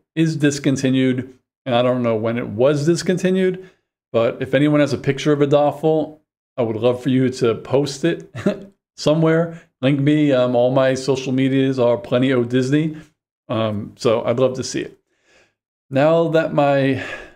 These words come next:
um, those two honorable mentions are out of the way, we'll get into the main list. Number five. And I've thought about this list quite a lot. There's so many good things to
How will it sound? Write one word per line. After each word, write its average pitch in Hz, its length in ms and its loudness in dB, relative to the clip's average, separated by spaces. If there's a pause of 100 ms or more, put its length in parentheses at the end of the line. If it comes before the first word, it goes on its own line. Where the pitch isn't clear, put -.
(320)
um, 117 680 -6
those 139 340 0
two 135 480 0 (240)
honorable 131 360 0
mentions 117 440 -4
are 110 80 -2
out 113 120 0
of 110 80 -4
the 113 60 -6
way, 120 320 -6 (360)
we'll 120 100 -4
get 135 120 2
into 139 160 -2
the 135 80 2
main 135 260 2
list. - 460 -8
Number 147 260 0
five. - 560 -4 (840)
And 120 600 0 (480)
I've 135 200 -4
thought 240 160 4
about 226 180 2
this 170 160 -2
list - 180 -2
quite 147 280 2
a 131 40 4
lot. 123 220 0
There's 127 160 -4
so 208 160 -2
many 208 200 2
good 180 240 2
things 160 260 -2
to - 120 -12